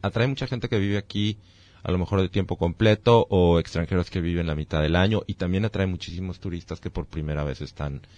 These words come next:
encontrándose con estas galerías. Uno de los retos principales es que los espacios tal vez no tienen la calidad expositiva que se desearía, ¿no? Entonces, aunque funcionan como espacios en los que se vende arte, eh, estamos hablando que hay,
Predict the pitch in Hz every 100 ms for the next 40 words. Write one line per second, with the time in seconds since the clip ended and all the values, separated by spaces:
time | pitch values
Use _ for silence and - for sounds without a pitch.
0 | - - - 87 80 85 95 95 95 95
1 | - 82 - 85 80 78 80 85 98 120
2 | 131 117 95 90 104 - 92 90 - 85
3 | 87 82 - 95 92 - - - - 92
4 | 92 92 95 - 110 110 127 - 107 107
5 | 104 107 98 104 101 95 90 82 82 85
6 | 87 - 87 82 - 82 82 - - 82
7 | - 78 76 - 71 76 71 64 69 90
8 | - - - 90 107 120 131 123 120 117
9 | 101 - 120 123 127 135 101 90 87 85
10 | - 98 107 101 85 - 85 85 85 95
11 | 95 92 - _ - - 127 127 92 85
12 | - - - - - 78 85 82 80 76
13 | - - - 107 113 117 113 104 101 104
14 | 101 95 95 92